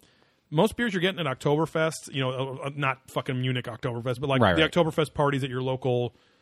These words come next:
Speaker 1: fucking, you
Speaker 2: German
Speaker 1: know,
Speaker 2: village.
Speaker 1: Right, exactly. <laughs> At our local German village in America, which are surprisingly
Speaker 2: Yeah,
Speaker 1: common.
Speaker 2: we actually have
Speaker 1: Yeah.
Speaker 2: two of them here in SoCal.
Speaker 1: Right.
Speaker 2: We got
Speaker 1: <laughs> Um,
Speaker 2: Alpine Village,
Speaker 1: yeah.
Speaker 2: and you got, uh,
Speaker 1: Phoenix
Speaker 2: Old
Speaker 1: Club
Speaker 2: World.
Speaker 1: and Old
Speaker 2: Oh,
Speaker 1: World, so
Speaker 2: and
Speaker 1: three.
Speaker 2: Phoenix, so three,
Speaker 1: Yeah.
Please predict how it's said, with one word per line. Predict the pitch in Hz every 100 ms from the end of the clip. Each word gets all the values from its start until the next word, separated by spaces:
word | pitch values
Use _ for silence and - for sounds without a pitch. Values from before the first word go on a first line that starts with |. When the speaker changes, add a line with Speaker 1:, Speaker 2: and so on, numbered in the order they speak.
| _ _
Speaker 1:
fucking, | 143 131 123 117
you |
Speaker 2:
German | 104 107 110 104
Speaker 1:
know, |
Speaker 2:
village. | 98 82 85
Speaker 1:
Right, | 151 139 107
exactly. | 127 127 117 - 110 - - - - -
<laughs> | - - - -
At | 156
our | 151
local | 165 - 220 180
German | 120 123 147 165
village | 147 147
in | 165
America, | 160 117 127
which | 127 139
are | 123
surprisingly | 123 135 127 143
Speaker 2:
Yeah, | 185
Speaker 1:
common. | 120 120
Speaker 2:
we | 139 139
actually | 127 - 120
have | 117
Speaker 1:
Yeah. | 120
Speaker 2:
two | 139 131
of | 101
them | 95
here | 101 92
in | 90
SoCal. | 101 85 151 147
Speaker 1:
Right. | 123 127 -
Speaker 2:
We | 277
got | 190
Speaker 1:
<laughs> |
Um, | 147 143 131
Speaker 2:
Alpine | 196 190
Village, | 185 180 190 -
Speaker 1:
yeah. | 120
Speaker 2:
and | 127 135
you | 127
got, | 127 123 120 - 113
uh, |
Speaker 1:
Phoenix | 113 117 -
Speaker 2:
Old | 127 113
Speaker 1:
Club | 175 196
Speaker 2:
World. | 90 82
Speaker 1:
and | 135 139
Old | 139
Speaker 2:
Oh, |
Speaker 1:
World, | 135 131
so | 147
Speaker 2:
and | 135
Speaker 1:
three. | 135
Speaker 2:
Phoenix, | - -
so | 95
three, | - 131 76
Speaker 1:
Yeah. | 82